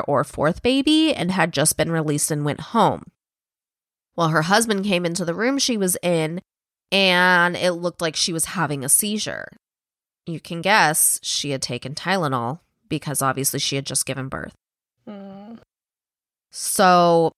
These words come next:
Speaker 1: this Mary was transported to Central DuPage Hospital, and they tried to save her as well.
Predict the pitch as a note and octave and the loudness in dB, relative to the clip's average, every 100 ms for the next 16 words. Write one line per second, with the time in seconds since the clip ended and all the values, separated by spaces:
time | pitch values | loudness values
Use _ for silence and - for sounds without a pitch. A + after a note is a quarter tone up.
0 | _ E3 G3+ B3 - E3 D3 C#3 C#3 D3+ | _ -4 2 2 2 2 2 2 0 -2
1 | F#3 G#3 F3 - G3+ D#3 E3 - F3+ E3+ | -4 0 0 2 0 -2 -2 -2 0 2
2 | E3 - E3+ E3+ F3 G3+ F#3+ F3 - D#3+ | 0 0 0 2 0 0 0 -2 -2 -2
3 | D#3+ - - D3 - - C#3+ C#3 D3+ - | -2 -2 2 4 4 0 0 2 0 -2
4 | D#3 D#3 D3+ D3 D3 - - E3+ E3 - | -4 -2 -2 -4 -4 -4 0 2 2 2
5 | F3+ E3+ E3 - D3+ D3 D#3+ C3 C#3+ - | -2 -2 0 0 0 -2 -2 -2 0 0
6 | D3+ B2+ A2+ | 4 4 4